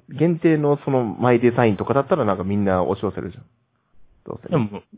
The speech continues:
Speaker 2: でもマイデザインとかはあれじゃん。結局配信、配信っていうかあれじゃん。<laughs> コード、
Speaker 1: まあ。
Speaker 2: キューアールコードとかになるからさ。
Speaker 1: まあまあまあ。八人だしね。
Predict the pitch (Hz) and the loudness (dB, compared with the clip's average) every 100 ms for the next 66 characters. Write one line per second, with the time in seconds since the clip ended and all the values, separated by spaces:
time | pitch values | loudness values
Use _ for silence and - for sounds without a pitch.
0 | 302 - 185 127 143 147 180 175 120 104 | -12 0 4 4 4 2 0 0 -4 -4
1 | 104 104 113 117 117 120 110 - 127 117 | -6 -8 -8 -8 -6 -2 -2 -4 -10 -10
2 | 107 110 107 104 101 101 107 - - - | -8 -8 -10 -8 -8 -6 -10 -14 -20 -4
3 | - 117 - - _ - 147 139 127 95 | 0 2 0 -4 _ -4 2 4 2 -2
4 | - 143 135 131 127 131 117 98 95 95 | -4 -4 -2 -2 -2 -4 -6 -8 -8 -10
5 | 95 104 - 110 _ - - - - 62 | -12 -16 -18 -20 _ -20 -20 -10 -10 -10
6 | 62 53 - _ _ _ _ _ _ _ | -14 -16 -20 _ _ _ _ _ _ _
7 | - - _ _ - - - - - - | -20 -20 _ _ -20 -20 -20 -20 -20 -20
8 | - _ _ _ _ _ - - - 294 | -20 _ _ _ _ _ -14 -8 0 0
9 | 101 - - - | 0 -4 -8 -12